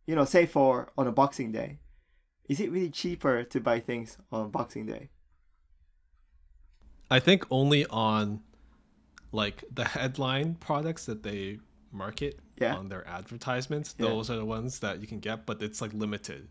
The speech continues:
Speaker 2: right?
Speaker 1: Yeah,
Speaker 2: It's, like,
Speaker 1: yeah, limited
Speaker 2: only, like,
Speaker 1: quantity.
Speaker 2: five or six or
Speaker 1: Yeah,
Speaker 2: ten or
Speaker 1: yeah.
Speaker 2: the first twenty will
Speaker 1: Yeah.
Speaker 2: be able to get, and
Speaker 1: Yeah.
Speaker 2: then it's just to get people in the door so that you can look at other things that you
Speaker 1: Mm.
Speaker 2: might wanna buy, right? That
Speaker 1: Mm.
Speaker 2: they're trying to liquidate as soon as possible.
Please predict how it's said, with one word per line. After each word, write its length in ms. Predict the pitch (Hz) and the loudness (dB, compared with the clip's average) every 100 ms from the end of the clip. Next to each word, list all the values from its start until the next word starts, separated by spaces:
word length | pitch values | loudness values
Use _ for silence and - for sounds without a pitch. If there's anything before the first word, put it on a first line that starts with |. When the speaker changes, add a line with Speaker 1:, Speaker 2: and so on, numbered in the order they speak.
| - | -4
Speaker 2:
right? 120 | 90 | 4
Speaker 1:
Yeah, 180 | 147 117 | 6 6
Speaker 2:
It's, 120 | - | 2
like, 80 | 185 | 0
Speaker 1:
yeah, 180 | 117 - - - | 0 -2 -12 -4
limited 360 | 139 151 151 | -2 0 0
Speaker 2:
only, 120 | 123 | 2
like, 200 | 123 120 | 0 0
Speaker 1:
quantity. 80 | 123 | 4
Speaker 2:
five 320 | 143 123 123 | 6 8 8
or 100 | 123 | 4
six 520 | 120 - 135 127 127 - | 2 2 2 2 0 -2
or 80 | 117 | 0
Speaker 1:
Yeah, 120 | 110 | 0
Speaker 2:
ten 360 | 127 120 120 | 0 0 0
or 60 | 123 | 0
Speaker 1:
yeah. 80 | 113 | 0
Speaker 2:
the 60 | 110 | 0
first 440 | - 135 - - | 0 0 0 -8
twenty 480 | - 123 120 127 135 | -8 -4 -2 0 -2
will 120 | 135 | 0
Speaker 1:
Yeah. 80 | 120 | 2
Speaker 2:
be 60 | 120 | 2
able 160 | 117 | 0
to 40 | 113 | -2
get, 300 | 107 120 151 | 0 0 0
and 120 | 139 | 0
Speaker 1:
Yeah. 60 | 131 | 2
Speaker 2:
then 140 | 131 - - - | 0 -4 -16 -2
it's 120 | 143 | 0
just 220 | - 160 - | 2 2 2
to 60 | |
get 240 | 147 135 135 | 2 2 2
people 300 | 135 135 135 | -2 -2 -2
in 80 | 127 | 0
the 120 | 107 | -2
door 300 | 104 101 107 | -2 -2 -4
so 180 | - 107 | -4 -6
that 80 | |
you 60 | 101 | -8
can 160 | 101 92 | -10 -12
look 160 | 95 | -10
at 80 | - | -10
other 240 | - 87 87 | -10 -10 -12
things 360 | - 87 90 | -14 -16 -12
that 100 | - | -8
you 140 | 113 110 | -6 -6
Speaker 1:
Mm. 40 | |
Speaker 2:
might 220 | - 73 | -6 -10
wanna 160 | - 82 | -14 -14
buy, 280 | 69 71 80 - | -14 -14 -14 -12
right? 180 | 76 - 110 | -10 -8 -6
That 120 | 107 | -6
Speaker 1:
Mm. 40 | 101 | -6
Speaker 2:
they're 80 | |
trying 220 | 98 - 101 | -8 -8 -8
to 40 | |
liquidate 520 | 87 92 107 90 90 | -8 -8 -8 -8 -8
as 100 | 85 - | -8 -10
soon 160 | 90 | -12
as 100 | 80 | -16
possible. 580 | - 78 67 - 82 - | -16 -16 -16 -18 -20 -20